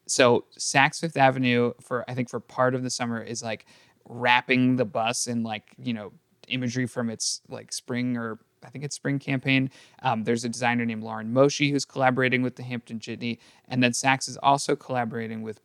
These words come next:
Blade, which is the, the helicopter service that goes out there. And so, like, when you go, when you get in the helicopter, there's, like, a gift bag from Saks and stuff. So it's, like, very much, like, all the ways that people get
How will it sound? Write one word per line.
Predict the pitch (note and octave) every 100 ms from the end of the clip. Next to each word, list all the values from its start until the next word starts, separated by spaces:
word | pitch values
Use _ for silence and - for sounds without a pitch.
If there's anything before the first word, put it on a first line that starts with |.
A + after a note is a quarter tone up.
| _
Blade, | - A2+ A2+ C#3 D#3 F3
which | F3 B2+ -
is | A#2 -
the, | A2+ G#2+ G#2 _ -
the | G#2+
helicopter | - C3+ C#3 C3+ - C#3+
service | C3 C#3 C3+ C#3+ -
that | C3 -
goes | C3+ C3
out | A#2+ A#2+
there. | C3+ C3+
And | B2
so, | - A#2
like, | A#2 - - - -
when | C3
you | C3+
go, | - B2+ B2+ C3 -
when | C#3
you | C3+
get | B2+ B2 B2
in | C3
the | C3
helicopter, | A#2 A2 B2+ B2 C3
there's, | A2+ A2
like, | G#2 G#2
a | A2
gift | - A2+ - -
bag | A2+ A2+ A2
from | - G#2+
Saks | - A2+ G2+ G#2+ -
and | G#2+
stuff. | - G2+ -
So | B2+
it's, | A#2+ -
like, | A2 - _ _ _ _ _ _ _ _ _ _ -
very | C#3 D#3
much, | D#3 D3 -
like, | C3 A#2+ -
all | - C3
the | C3 C3
ways | A#2 B2+ B2+ B2+ A#2+
that | B2 A2+ _ _ _ _
people | C3 A#2 B2
get | A2+ B2